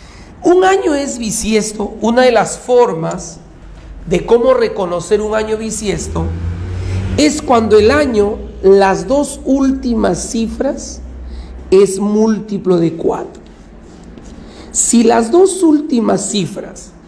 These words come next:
es múltiplo de cuatro, el año es bisiesto. Por ejemplo, por ejemplo, mil novecientos doce fue bisiesto.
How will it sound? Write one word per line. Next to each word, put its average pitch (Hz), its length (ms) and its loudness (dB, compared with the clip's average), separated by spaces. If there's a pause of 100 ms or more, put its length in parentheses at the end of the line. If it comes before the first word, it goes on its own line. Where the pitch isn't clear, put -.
(280)
es 196 320 2
múltiplo 240 800 2
de 175 160 2
cuatro, 262 560 -2 (500)
el 175 220 4
año 190 320 2
es 160 180 2
bisiesto. - 640 -6 (1000)
Por 196 220 6
ejemplo, 214 540 2 (920)
por 175 140 4
ejemplo, 185 540 2 (420)
mil 208 400 4
novecientos 196 960 2
doce 202 460 0 (560)
fue 190 160 6
bisiesto. 220 600 -2